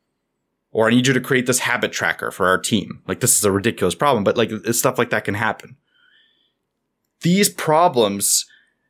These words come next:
when you're first given them, can be scary. Like, they can be, like, they can be, uh, imposter syndrome inducing. They can, they can stop you in your tracks because there's just so much around it.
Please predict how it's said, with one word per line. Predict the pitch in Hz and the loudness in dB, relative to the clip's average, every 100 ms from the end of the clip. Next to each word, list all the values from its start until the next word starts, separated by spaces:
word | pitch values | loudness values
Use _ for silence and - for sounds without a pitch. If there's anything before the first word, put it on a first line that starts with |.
| _ - | _ -2
when | 135 135 | 2 2
you're | 127 | 2
first | - 147 147 - | 2 2 2 -4
given | 110 135 139 107 | 0 2 2 0
them, | 95 - 92 117 _ _ _ _ _ | -2 -2 -6 -8 _ _ _ _ _
can | - 143 131 123 117 _ 101 | -2 2 2 0 -4 _ -2
be | 131 | 2
scary. | 131 - 156 - - - - | 2 4 2 2 -4 -12 -4
Like, | 98 - | -2 0
they | 123 | 0
can | 127 113 | 0 4
be, | 123 | 4
like, | 123 113 90 | 4 2 0
they | 110 | 0
can | 127 107 | 2 2
be, | 110 113 87 _ _ _ _ _ _ - _ - | 4 2 0 _ _ _ _ _ _ -20 _ -4
uh, | 101 98 98 101 - - - | 0 2 2 0 -4 -20 -4
imposter | - 110 143 131 | -2 0 -2 -2
syndrome | - 110 104 | 0 0 2
inducing. | 104 95 104 113 101 | 0 2 2 2 2
They | 95 | 0
can, | 98 92 - - | -2 -2 -6 -4
they | 113 | -2
can | 113 131 117 | 2 2 2
stop | - 123 117 123 | 0 0 -2 0
you | 110 | 0
in | |
your | 101 | 0
tracks | 90 127 120 - | -2 -2 -4 -4
because | - - 117 104 - | -6 -4 -2 -2 -2
there's | 120 117 | -2 0
just | 123 117 - | 2 2 2
so | 151 147 | 2 2
much | 139 127 | 2 0
around | 110 113 127 135 | 0 2 2 0
it. | - - | -2 -12